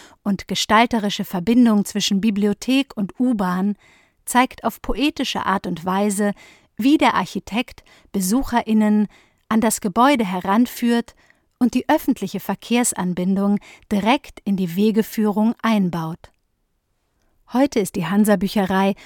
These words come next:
wichtiger Treffpunkt und Arbeitsort für die Nachbarschaft. Ein gut funktionierender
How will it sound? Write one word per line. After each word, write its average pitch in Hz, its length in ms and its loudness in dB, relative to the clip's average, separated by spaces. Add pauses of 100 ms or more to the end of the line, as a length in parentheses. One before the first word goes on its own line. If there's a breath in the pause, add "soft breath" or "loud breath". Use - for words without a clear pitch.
(140 loud breath)
wichtiger 214 500 2
Treffpunkt - 800 2
und 180 200 -6
Arbeitsort 208 840 0 (120)
für - 180 -4
die 254 120 2
Nachbarschaft. 175 840 -2 (680)
Ein 190 140 0
gut 277 300 0
funktionierender 196 960 0